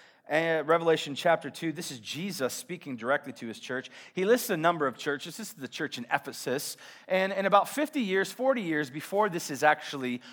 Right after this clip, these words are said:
written, Ephesus was a church on fire. I mean, they were just killing it. They were doing amazing things for God. And then about forty, fifty years ago, we find this text right here, Revelation chapter two, starting in verse two.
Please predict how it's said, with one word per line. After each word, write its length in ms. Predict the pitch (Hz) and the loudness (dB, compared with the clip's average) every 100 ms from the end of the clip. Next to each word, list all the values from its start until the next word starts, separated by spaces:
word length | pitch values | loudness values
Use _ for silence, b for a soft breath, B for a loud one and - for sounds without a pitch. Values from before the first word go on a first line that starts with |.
| B | B
written, 520 | - 143 208 226 160 151 | -6 4 6 6 2 2
Ephesus 420 | 185 208 208 170 | 2 2 -2 -2
was 140 | 151 | -2
a 60 | 135 | -4
church 340 | - 180 165 | 0 0 0
on 220 | - 151 135 | 2 2 2
fire. 640 | - - 165 156 123 - - _ b b b b b | -2 6 8 8 4 -2 -14 _ b b b b b
I 60 | |
mean, 160 | 185 190 | 4 6
they 100 | 214 | 6
were 120 | 202 | 6
just 360 | 151 160 - - | 2 -6 -8 -8
killing 440 | - - 247 202 | 2 6 8 6
it. 160 | 123 - - _ _ b b b | 2 -6 -18 _ _ b b b
They 80 | - | 2
were 80 | 202 | 4
doing 220 | 196 208 | 4 4
amazing 680 | 196 196 233 240 208 220 208 | 2 2 2 2 0 -2 -4
things 680 | - 170 139 110 - - - | 0 0 0 -4 -12 -16 -14
for 120 | - | -8
God. 320 | 139 131 107 90 - _ B B - | 0 2 2 -2 -16 _ B B -2
And 120 | 160 | 2
then 160 | 175 | 2
about 240 | 175 160 - | 6 6 6
forty, 320 | - 254 277 | 4 6 6
fifty 300 | 254 247 233 | 0 -6 -4
years 300 | 202 202 156 | 0 0 0
ago, 220 | 151 147 | 0 0
we 140 | 143 160 | 2 0
find 360 | - 170 165 | 4 4 4
this 220 | 143 180 | -2 -4
text 300 | - 170 - | 0 0 2
right 160 | 170 160 | 2 2
here, 160 | 139 131 | 0 0
Revelation 500 | 165 196 165 - 139 | 0 2 0 0 -4
chapter 420 | - 175 180 156 | 2 2 2 -6
two, 380 | - 131 117 131 B B | -10 -8 -8 -8 B B
starting 480 | - - 190 247 220 | -2 8 10 10 8
in 140 | 135 | 0
verse 240 | 113 113 - | -2 -4 -4
two. 280 | 127 131 | -4 -4